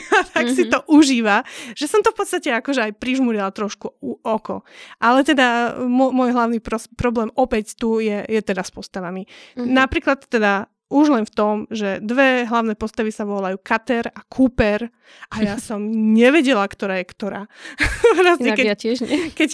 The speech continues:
Speaker 1: keď píšem proste poviedku, tak dám tým postavám rozdielne mená do keľu.
Speaker 2: Hej, alebo keď majú podobné mená, musí to byť za nejakým účelom, že som chcel na niečo poukázať a dám im napríklad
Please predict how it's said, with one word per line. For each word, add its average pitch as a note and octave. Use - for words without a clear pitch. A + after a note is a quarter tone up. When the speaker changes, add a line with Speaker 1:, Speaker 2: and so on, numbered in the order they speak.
Speaker 1:
keď B3+
píšem G#3+
proste -
poviedku, A3
tak -
dám G3
tým A3
postavám A3+
rozdielne A#3
mená A#3+
do A3+
keľu. G#3+
Speaker 2:
Hej, B3
alebo A3
keď A3+
majú A#3+
podobné A#3+
mená, B3
musí B3
to B3
byť A#3
za B3
nejakým B3
účelom, G3
že G#3
som G#3+
chcel G#3+
na G#3
niečo G#3+
poukázať G#3
a A3
dám G#3+
im A3+
napríklad A3